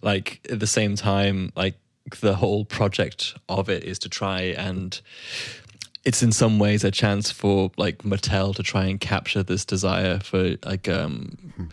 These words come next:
Speaker 1: re-articulating gender through, uh, like, more egalitarian and perhaps more emancipatory, like, means and practices. And Mattel would like to capture that <laughs> in some sense. Um,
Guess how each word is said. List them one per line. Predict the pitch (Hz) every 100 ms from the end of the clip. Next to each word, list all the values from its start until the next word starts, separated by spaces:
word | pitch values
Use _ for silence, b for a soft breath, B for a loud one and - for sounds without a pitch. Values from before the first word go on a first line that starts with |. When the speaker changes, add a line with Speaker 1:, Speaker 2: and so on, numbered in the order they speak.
| B B B B B B
Speaker 1:
re-articulating | 110 110 101 101 87 104 - 107 104 95 101 95
gender | 98 98 98 98
through, | 98 - 95 95 92 95 95 92 90 -
uh, | 95 90 90 104 -
like, | 98 98
more | 101 98 98 95
egalitarian | 104 95 95 - 95 92 98 101 98 98 95
and | - 92 98
perhaps | 98 95 -
more | 98 95
emancipatory, | 95 92 - 95 - 90 98 95 95 _ _ - - _ _ -
like, | 92 - _ -
means | 101 95 98 95
and | 95
practices. | 98 98 - 98 90 76 - B B B
And | 104 95
Mattel | - 101 95
would | -
like | - -
to |
capture | - - 104 - 98
that | - - -
<laughs> | - 508 123 117 - -
in | 104
some | - 98
sense. | 107 92 - - - B B 208 170
Um, | - 107 104 101 98 98